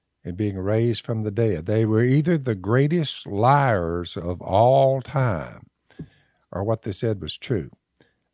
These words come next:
I've read the account, and I believe it.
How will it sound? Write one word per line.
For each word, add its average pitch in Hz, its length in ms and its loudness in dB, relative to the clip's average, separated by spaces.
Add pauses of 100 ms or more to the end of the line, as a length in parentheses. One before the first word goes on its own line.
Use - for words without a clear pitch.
(120)
I've 127 240 -2
read 123 200 2
the 104 140 0
account, 113 600 -2 (920)
and 107 200 0
I 107 80 4
believe 104 400 2
it. - 140 -16